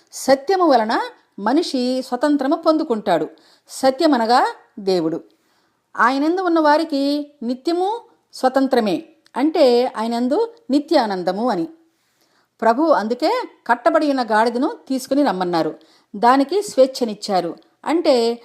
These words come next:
మనలను స్వతంత్రులుగా చేశారు. యేసు గుర్రము మీద ఎందుకు రాలేదు అంటే, ఏడు సంవత్సరాలు యెరూషలేం పట్టణము శత్రురాజుల చేతిలో ముట్టడి వేయబడి ఉందండి.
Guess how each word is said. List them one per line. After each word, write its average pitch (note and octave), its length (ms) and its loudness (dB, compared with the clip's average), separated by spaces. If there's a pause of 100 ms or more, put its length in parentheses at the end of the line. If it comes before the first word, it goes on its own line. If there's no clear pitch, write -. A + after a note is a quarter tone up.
(200)
మనలను A#3 580 -2 (180)
స్వతంత్రులుగా A#3+ 760 0 (120)
చేశారు. F3+ 440 -2 (3000)
యేసు E4 320 2
గుర్రము D#4 500 4
మీద C4 500 4 (120)
ఎందుకు C4+ 340 -2
రాలేదు A#3 560 2
అంటే, A3 420 -2 (260)
ఏడు D4 240 4
సంవత్సరాలు C#4 840 0
యెరూషలేం C4 520 0
పట్టణము A3+ 600 -4 (280)
శత్రురాజుల C4 720 0
చేతిలో A3+ 680 -2
ముట్టడి B3+ 280 0
వేయబడి G3+ 360 2
ఉందండి. E3+ 480 -4